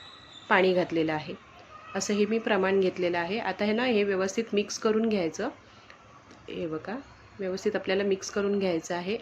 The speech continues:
यामध्ये आपल्याला पाणी अजून लागणार आहे, त्याप्रमाणे आपण घालूया. तर इथे बघा एक कप दही, अर्धा कप पाणी आणि परत एकदा मी अर्धा कप पाणी घातलेलं आहे. असं आता हे सगळं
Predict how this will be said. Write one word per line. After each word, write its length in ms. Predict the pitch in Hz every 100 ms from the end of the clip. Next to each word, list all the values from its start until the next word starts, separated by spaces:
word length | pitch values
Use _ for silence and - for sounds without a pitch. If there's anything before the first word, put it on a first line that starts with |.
| -
यामध्ये 380 | 190 185 185 185
आपल्याला 260 | 190 190
पाणी 300 | 202 185 185
अजून 240 | 185 175 190
लागणार 420 | 180 165 185 180
आहे, 200 | 160 190 - - - - -
त्याप्रमाणे 480 | 190 196 185 175 180
आपण 220 | 185 190
घालूया. 440 | 185 180 170 180 277 - - - - -
तर 60 | 190
इथे 180 | 196 208
बघा 160 | 214
एक 280 | 214 190 190 214
कप 100 | 196 185
दही, 240 | 190 208 185
अर्धा 280 | 175 170 185
कप 240 | 208 202
पाणी 220 | 196 190
आणि 120 | 190 214
परत 360 | 202 185 202
एकदा 220 | 196 185
मी 160 | 190 226
अर्धा 360 | - 180 170 180
कप 220 | 208 247 - - - - -
पाणी 240 | 180 180
घातलेलं 400 | 190 185 175 175
आहे. 300 | 165 175 269 - - - -
असं 200 | - 202
आता 140 | 202
हे 140 | 202
सगळं 280 | 214 196 208